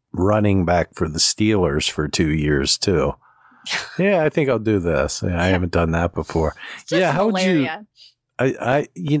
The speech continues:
Speaker 1: this whole time, I'm just thinking, you know, she's thinking, "I hope I run into my dad so I can tell him what I've done."
Speaker 2: Right.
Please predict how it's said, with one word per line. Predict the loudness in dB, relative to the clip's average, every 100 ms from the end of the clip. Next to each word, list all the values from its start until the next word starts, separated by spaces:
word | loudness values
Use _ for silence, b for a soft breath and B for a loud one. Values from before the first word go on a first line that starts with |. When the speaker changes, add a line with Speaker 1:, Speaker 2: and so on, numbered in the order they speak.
| 0
Speaker 1:
this | -2 0
whole | 0 0
time, | 0 2 2 2
I'm | 2 2 2
just | 2 0 -2
thinking, | 0 2 2 -2 -4 -6 -12 _ _ _ _ _ _ _ _ _
you | 0
know, | 0 0 -8 _ _ -4
she's | 0 2 2 2
thinking, | 0 2 2 2 -2 -2
"I | -2
hope | 0 0 0
I | 2
run | 2 2 2 2
into | 0 -2
my | -2 -2 -2
dad | -4 -2 -2 -2 -2 -4 _ _ _ _ _ _ _ _ _
so | 0 2
I | 2
can | 0 -2
tell | 0 0 0
him | 0 0
what | 0
I've | 0 -2 -4
done." | -2 -2 -6 -12 _
Speaker 2:
Right. | -4 -4 -4 -10